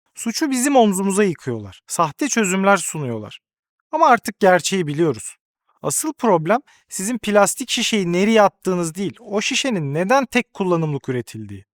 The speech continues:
Gerçek değişim için sistemin değişmesi şart. Umarım bu videoyla biraz olsun gözünüzü açabilmişimdir.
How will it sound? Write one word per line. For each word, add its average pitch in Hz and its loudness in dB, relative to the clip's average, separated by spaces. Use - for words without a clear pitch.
Gerçek 214 2
değişim 220 2
için 165 -2
sistemin 240 2
değişmesi 202 0
şart. - -2
Umarım 269 -2
bu 262 -2
videoyla 208 2
biraz 277 2
olsun 208 0
gözünüzü 180 0
açabilmişimdir. 135 -4